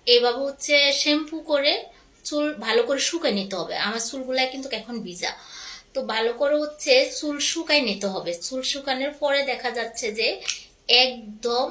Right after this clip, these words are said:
এভাবে ঝাঁকড়া নিয়ে এভাবে হচ্ছে একদম চুলের গোড়ায় গোড়ায় দিতে হবে, হুম, গোড়ায় গোড়ায় দিই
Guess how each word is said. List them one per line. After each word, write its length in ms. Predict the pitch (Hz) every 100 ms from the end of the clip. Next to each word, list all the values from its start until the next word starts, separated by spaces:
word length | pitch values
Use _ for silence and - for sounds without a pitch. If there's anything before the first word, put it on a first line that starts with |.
| - -
এভাবে 440 | 233 214 202 220 466 370 - - 208 196
ঝাঁকড়া 320 | 202 196 233 240
নিয়ে 160 | 262 - - - - _ -
এভাবে 260 | 226 233 240 247
হচ্ছে 300 | - - 233 254 233 220
একদম 280 | 208 247 254 - -
চুলের 280 | 285 277 269 233
গোড়ায় 240 | 254 254 190
গোড়ায় 200 | 185 175
দিতে 140 | 170 175
হবে, 140 | - 196 233
হুম, 160 | 220 196 - - - - - 247 226
গোড়ায় 260 | 247 247 240
গোড়ায় 240 | 233 220 214
দিই 160 | 294